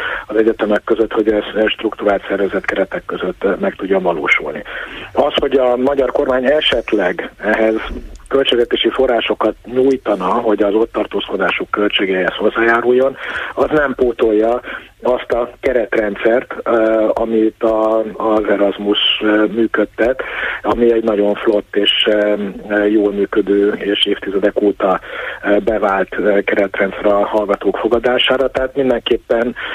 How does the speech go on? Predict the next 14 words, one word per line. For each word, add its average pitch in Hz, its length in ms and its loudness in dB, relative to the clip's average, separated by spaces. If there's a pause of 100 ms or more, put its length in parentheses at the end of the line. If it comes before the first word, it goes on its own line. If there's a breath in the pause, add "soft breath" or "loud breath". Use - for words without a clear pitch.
(140 loud breath)
eh, 120 180 2
sokkal 123 300 -2
nehezebbé, 120 540 2
bonyolultabbá, 107 960 0
eh, 104 280 2 (160)
válna 104 640 2
a 101 220 2
külföldi 104 480 0
egyetemekre 98 640 0
való 92 360 2 (420 loud breath)
látogatás. 147 880 2 (220)
Ehhez, 131 340 2
de 156 100 2
őszintén 147 540 0